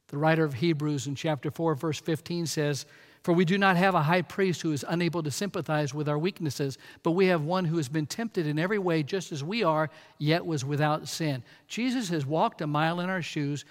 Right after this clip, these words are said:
He's been there, done that, and he gets it. We can count on him to empathize in our scenario.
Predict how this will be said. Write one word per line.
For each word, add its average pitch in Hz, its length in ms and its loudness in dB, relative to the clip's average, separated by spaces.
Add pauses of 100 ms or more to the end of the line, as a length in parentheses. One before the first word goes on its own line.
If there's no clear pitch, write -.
(160)
He's 185 200 0
been 175 280 0
there, 220 180 2
done 175 300 0
that, 147 200 4
and 147 140 -2
he 156 140 -2
gets 143 340 -2
it. 120 160 -10 (540)
We 165 100 2
can 165 160 -2
count 196 380 -4
on 160 140 0
him 143 300 0
to - 200 -10
empathize 120 720 -4 (320)
in 135 120 0
our 131 140 -2
scenario. 123 640 -4